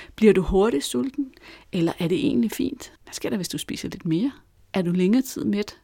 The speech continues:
eller får du bare flere kalorier? Altså prøv at se det som en leg og eksperimentere lidt. Når det er sagt, så vil jeg også sige, spis også rigtig mad. Når du skal øve dig i at lytte til din krop og træne, så gælder det også om at få noget ordentligt, rigtig mad ind. Du kan ikke øve det her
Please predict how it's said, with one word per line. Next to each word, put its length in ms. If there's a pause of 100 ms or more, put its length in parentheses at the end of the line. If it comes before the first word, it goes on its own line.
(260)
eller 440 (380)
får 200
du 60
bare 240
flere 200
kalorier? 640
Altså 160
prøv 240 (100)
at 140 (120)
se 240
det 100
som 120
en 100
leg 280
og 120
eksperimentere 600
lidt. 260 (220)
Når 120
det 60
er 40
sagt, 240
så 60
vil 80
jeg 40
også 140
sige, 240
spis 360
også 280
rigtig 400
mad. 160 (460)
Når 60
du 60
skal 140 (100)
øve 240
dig 120
i 80
at 80
lytte 240
til 160
din 100
krop 300
og 100
træne, 320 (380)
så 80 (100)
gælder 240
det 80
også 180
om 180
at 80
få 100
noget 240 (140)
ordentligt, 420 (280)
rigtig 280
mad 240
ind. 120 (240)
Du 60
kan 120
ikke 180
øve 240
det 120
her 180